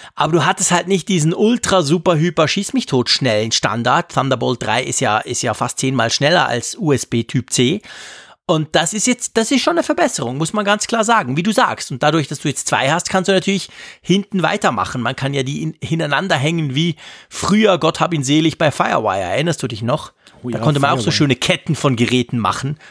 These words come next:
Speaker 1: Zuerst die Harddisk, dann hinten dran noch ein nas und dann und so weiter. Und man war super stolz und war extrem Hightech unterwegs. Aber,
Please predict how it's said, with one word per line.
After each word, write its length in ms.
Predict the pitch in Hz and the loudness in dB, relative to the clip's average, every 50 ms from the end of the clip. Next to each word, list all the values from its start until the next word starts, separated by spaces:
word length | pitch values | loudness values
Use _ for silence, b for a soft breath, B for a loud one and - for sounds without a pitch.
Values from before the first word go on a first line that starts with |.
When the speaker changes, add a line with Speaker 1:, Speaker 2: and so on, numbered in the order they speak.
| B B | B B
Speaker 1:
Zuerst 360 | - 160 156 127 131 - - | -4 -2 -2 -2 -2 -2 -4
die 100 | - 120 | -2 -2
Harddisk, 500 | - 131 143 127 - 147 135 - - - | 0 0 -2 -2 -2 -2 -2 -2 -2 0
dann 140 | - 123 123 | 0 0 2
hinten 260 | 131 147 151 - 156 | 2 0 0 -2 -4
dran 220 | 131 131 127 135 135 | 0 0 0 2 0
noch 140 | 131 - | 0 0
ein 100 | 143 147 | 0 0
nas 320 | 139 127 120 131 139 - - | 0 2 2 2 0 0 -4
und 180 | 151 143 123 | -8 -4 0
dann 160 | 143 135 135 - | 0 0 0 0
und 160 | 151 156 127 | -2 -2 0
so 140 | - 139 120 | -2 0 2
weiter. 280 | 110 123 131 - 135 123 | 2 0 2 0 0 0
Und 40 | |
man 120 | 123 120 117 | 2 4 4
war 100 | 113 117 | 4 2
super 220 | 117 120 131 127 | 0 0 0 -2
stolz 340 | - - - - 127 - - | 2 2 2 2 2 0 -2
und 180 | 123 117 - - | -6 -4 -2 -2
war 220 | 98 98 - - | -2 -2 0 -2
extrem 440 | 143 - - - - - 139 127 107 | -2 -2 -2 -4 -4 -2 -2 -2 0
Hightech 360 | 120 131 139 - 120 113 - | -2 -2 -2 -2 -4 -4 -2
unterwegs. 540 | 117 104 101 107 101 104 110 - - - - B B B B B B B B B B B B B B _ _ _ _ | -4 -2 -2 -2 -2 -2 -4 -4 -4 -6 -6 B B B B B B B B B B B B B B _ _ _ _
Aber, 460 | - 123 117 120 120 117 113 - _ | -2 0 2 2 2 2 0 -2 _